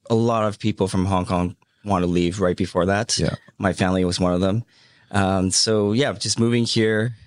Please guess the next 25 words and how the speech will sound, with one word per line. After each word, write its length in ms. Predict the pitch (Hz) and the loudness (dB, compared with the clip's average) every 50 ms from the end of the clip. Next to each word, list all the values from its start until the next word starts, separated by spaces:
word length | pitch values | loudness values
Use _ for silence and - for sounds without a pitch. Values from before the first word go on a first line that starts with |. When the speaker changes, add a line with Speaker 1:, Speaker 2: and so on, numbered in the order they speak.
| - - | -8 -4
Speaker 1:
Um, 540 | - 104 98 95 95 92 92 95 95 107 - _ _ - _ _ - | -2 0 0 2 0 0 0 0 -2 -2 -6 _ _ -20 _ _ 0
you 60 | 147 | 0
know, 60 | 131 | 0
I 40 | 127 | 2
had 180 | 131 135 139 | 2 2 2
a 100 | 139 131 | 0 0
bit 200 | 113 - 123 113 | 0 0 0 0
of, 200 | 113 110 104 - - | 0 0 -2 0 0
um, 420 | 104 101 98 95 95 95 98 101 - - _ _ _ _ _ _ _ _ _ _ - - _ | 2 2 2 2 2 0 0 -2 -4 -10 _ _ _ _ _ _ _ _ _ _ -20 -20 _
growing 300 | - 143 143 147 135 123 | 0 0 2 2 2 0
up 160 | 120 - - | 0 0 0
was 360 | 113 107 101 - - - - - _ _ _ _ _ _ _ - | 0 0 0 0 -2 -2 -4 -6 _ _ _ _ _ _ _ -4
difficult, 680 | - 147 147 - 120 - - 95 85 101 156 - - - - | -4 -4 0 0 -2 -2 0 0 0 0 0 0 -2 -2 0
I 60 | 98 | -2
would 100 | 107 101 | 0 0
say, 380 | - - - 104 95 98 110 120 | 0 0 0 2 2 2 2 2
and, 320 | 120 110 104 101 92 85 | 2 2 0 0 0 -2
you 80 | 104 107 | 0 0
know, 80 | 95 | 0
moving 340 | 92 95 104 98 98 95 92 | 2 2 2 2 2 2 2
around, 640 | 90 87 87 87 87 90 92 110 123 - - - - - | 2 2 2 2 2 2 0 0 0 0 -2 -2 -2 -2
um, 500 | - 101 92 92 92 90 90 90 95 110 - - _ _ - _ _ _ _ | 0 0 2 2 2 2 2 0 0 -2 -6 -12 _ _ -20 _ _ _ _
you 80 | 120 | 0
know, 80 | 117 110 | 0 0
definitely 720 | 95 - 113 104 104 - - 110 104 104 104 101 90 - | 0 0 -2 -2 -2 -2 -2 0 0 2 0 0 -2 -4